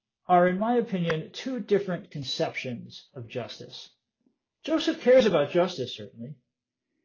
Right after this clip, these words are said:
He likely sees this whole charade as a kind of justice for how his brothers treated him. As a boy, he was a tattletale, and it seems he may have grown up with a tattletale's sense of justice. This conception of justice we detect in Joseph is well represented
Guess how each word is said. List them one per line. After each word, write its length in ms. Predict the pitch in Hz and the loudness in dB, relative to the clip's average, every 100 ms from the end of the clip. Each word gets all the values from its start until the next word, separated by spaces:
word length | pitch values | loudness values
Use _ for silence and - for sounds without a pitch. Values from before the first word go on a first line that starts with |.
| _ | _
He 100 | 240 | -4
likely 340 | 226 226 226 | 0 0 2
sees 240 | 202 196 175 | 2 2 2
this 140 | 196 | 0
whole 160 | 190 196 | 0 -4
charade 440 | - 233 262 226 | -2 2 4 6
as 120 | 165 | 6
a 160 | 160 143 - _ | 2 0 -8 _
kind 240 | - 196 170 | -6 -2 0
of 100 | 131 | 0
justice 440 | 143 202 - 131 | 0 -2 -2 -6
for 160 | - 143 | -4 -2
how 140 | 147 | -2
his 120 | 147 | -2
brothers 380 | 131 131 123 156 | -2 -4 -4 -8
treated 380 | - 240 254 208 | -8 -6 -2 -2
him. 220 | 110 101 _ | -4 -14 _
As 160 | 160 | -2
a 40 | 165 | 0
boy, 240 | 156 202 | 2 4
he 100 | 185 | 4
was 140 | 143 120 | 4 -2
a 40 | |
tattletale, 680 | 113 110 107 110 139 160 196 | -6 -8 -10 -10 -8 -6 -4
and 80 | 202 | -4
it 80 | 196 | -4
seems 260 | 254 233 | -4 -2
he 120 | 226 | -2
may 180 | 214 285 | 0 2
have 160 | 262 170 | 2 2
grown 260 | 170 156 | 2 2
up 300 | 180 147 - | 2 0 -2
with 160 | 147 143 | -10 -8
a 40 | |
tattletale's 720 | 143 170 165 165 160 151 147 - | -10 -10 -8 -8 -6 -6 -6 -10
sense 280 | 156 151 | -10 -10
of 100 | 143 | -12
justice. 540 | 127 156 - - - - _ _ _ _ _ _ _ _ _ _ _ | -8 -8 -8 -16 -20 -20 _ _ _ _ _ _ _ _ _ _ _
This 140 | 247 240 | -2 2
conception 480 | 226 220 190 190 | 2 4 2 2
of 100 | 160 | -2
justice 400 | 139 170 170 156 | 2 2 2 -4
we 60 | 156 | -4
detect 400 | 139 131 156 - | -8 -2 -2 -2
in 100 | 135 | -4
Joseph 440 | 139 139 131 135 - | -2 -2 -2 -6 -6
is 140 | 151 | -10
well 240 | 135 170 175 | 0 0 2
represented 720 | 160 143 131 135 127 120 107 | 0 -2 -6 -4 -2 -4 -6